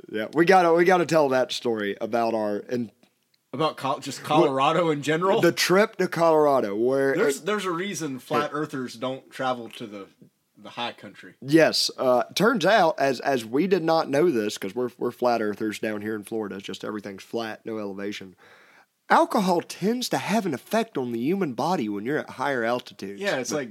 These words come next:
Speaker 2: it's, like, way more potent.
Speaker 1: But hang on, hang on. We'll, we'll get to that. That's our little Guy Ritchie. You get to see the ending first little scenario. Or Quentin Tarantino, that'd be a more accurate statement. But why did we go to Colorado?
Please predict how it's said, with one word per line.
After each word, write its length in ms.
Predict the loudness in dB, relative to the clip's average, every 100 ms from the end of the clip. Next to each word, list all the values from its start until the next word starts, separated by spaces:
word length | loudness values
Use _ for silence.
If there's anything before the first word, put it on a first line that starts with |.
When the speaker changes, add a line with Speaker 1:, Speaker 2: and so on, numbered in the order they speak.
| -12
Speaker 2:
it's, 180 | -12 -8
like, 140 | -6 -8
way 320 | -2 0 0
more 220 | -2 -4
potent. 560 | -4 -4 -4 -6 -16 -20 2
Speaker 1:
But 160 | 4
hang 140 | 4 4
on, 100 | 4
hang 120 | 2
on. 160 | 0 4
We'll, 240 | 6 6 6
we'll 140 | 4
get 200 | 8 6
to 60 | 8
that. 160 | 4 6
That's 180 | 4 6
our 140 | 6
little 220 | 6 6
Guy 260 | 4 6 6
Ritchie. 360 | 6 4 4 4
You 160 | 4
get 160 | 4 2
to 80 | 2
see 180 | 2
the 240 | 2 2 2
ending 380 | 2 0 -2 -4
first 480 | 0 2 0 -6
little 340 | -4 -4 -4 -8 -10
scenario. 640 | -8 -6 -6 -6 -8 -12 _ -20 _
Or 120 | -10
Quentin 340 | -10 -8 -8 -4
Tarantino, 480 | -6 -4 -8 -10 -10
that'd 160 | -12
be 80 | -12
a 80 | -12
more 240 | -12 -12
accurate 380 | -12 -12 -16 -16 _
statement. 400 | -12 -10 -10 -14 2
But 260 | 4 4 -2 -20 -20 -20 _ _ _ _ _ _ _
why 180 | 6 6
did 120 | 4
we 160 | 4
go 180 | 4 4
to 80 | 2
Colorado? 600 | -4 -6 -6 -12 -14